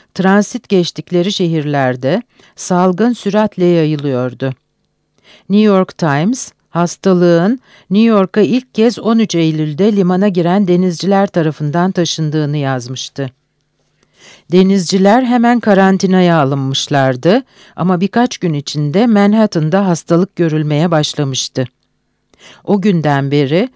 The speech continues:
şehre giren tren veya otobüs yolcuları kontrolde tutuluyor, gribal enfeksiyonu olanlar derhal rapor ediliyordu. Okullar,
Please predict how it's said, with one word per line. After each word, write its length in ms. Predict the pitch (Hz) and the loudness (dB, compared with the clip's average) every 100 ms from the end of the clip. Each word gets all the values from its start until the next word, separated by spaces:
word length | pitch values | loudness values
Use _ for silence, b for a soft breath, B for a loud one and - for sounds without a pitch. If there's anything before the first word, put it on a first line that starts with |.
| b b - | b b -12
şehre 480 | - 196 190 185 | 0 0 2 0
giren 400 | 226 185 165 185 | 0 2 2 0
tren 460 | 208 196 180 196 240 | 0 0 2 2 2
veya 320 | 202 170 180 | 2 4 2
otobüs 480 | 156 - 185 202 - | 0 -2 -2 -2 -2
yolcuları 580 | 160 156 143 147 156 226 | 0 0 -2 -2 -2 -2
kontrolde 680 | - 190 185 185 180 175 180 | 0 0 0 2 2 2 0
tutuluyor, 680 | - 135 123 127 139 226 - _ _ B B B | -2 -8 -4 -2 -2 -4 -6 _ _ B B B
gribal 440 | 156 185 185 220 247 | -2 0 2 2 2
enfeksiyonu 720 | 185 170 175 - 190 190 208 | 2 0 -2 -4 -4 0 0
olanlar 720 | 165 156 143 139 139 180 220 | 0 0 0 0 0 -2 0
derhal 400 | 208 240 214 220 196 | 2 2 2 0 0
rapor 300 | 175 - 160 | -2 2 0
ediliyordu. 760 | 135 131 131 135 131 131 135 131 _ _ _ _ _ _ b b b | 0 -2 -2 -2 -2 -2 -6 -8 _ _ _ _ _ _ b b b
Okullar, 720 | - 185 - 190 185 185 220 | -6 -6 0 0 2 2 2